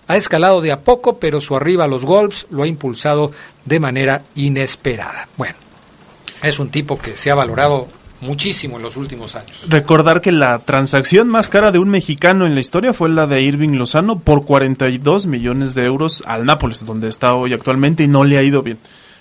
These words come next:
Speaker 2: Entonces, con este precio de cincuenta millones de euros, podría convertirse, eh, en el, seguramente, si se va del Wolverhampton, pues ya será el mexicano más caro de la historia.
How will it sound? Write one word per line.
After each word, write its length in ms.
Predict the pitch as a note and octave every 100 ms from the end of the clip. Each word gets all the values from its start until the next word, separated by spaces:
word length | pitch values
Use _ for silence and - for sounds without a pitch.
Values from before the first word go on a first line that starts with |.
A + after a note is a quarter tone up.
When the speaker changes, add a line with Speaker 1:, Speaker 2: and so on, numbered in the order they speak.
| _
Speaker 2:
Entonces, 420 | A#2+ B2 C3+ -
con 260 | B2+ B2
este 500 | D#3 A3 - D3 A2
precio 420 | A2+ D#3 F3+ F3 B2+
de 140 | A#2
cincuenta 760 | - B2 A#2+ - F3+ B3 A3
millones 420 | D#3 C#3 D#3 F3 D3
de 60 |
euros, 300 | D3 F#3 A3
podría 320 | - B2 B2+
convertirse, 640 | D3+ D#3+ B2+ C3+ D#3 F#3 E3+ - - - -
eh, 260 | A2+ A2 A2+
en 120 | A#2
el, 120 | A2+
seguramente, 640 | B2 C#3 F#3+ C#3 D#3+ E3
si 160 | C#3 A#2+
se 140 | A#2+
va 160 | A#2 D3
del 160 | C#3+ A#2+
Wolverhampton, 540 | C#3 C#3 - D#3 G#3+
pues 120 | C#3+
ya 140 | A#2+ -
será 300 | B2+ C3 C3
el 160 | A#2+
mexicano 480 | B2 B2 C3 D3+ D#3
más 200 | D3+ D3+
caro 220 | D3+ C3
de 60 | A2+
la 80 | G#2
historia. 260 | - -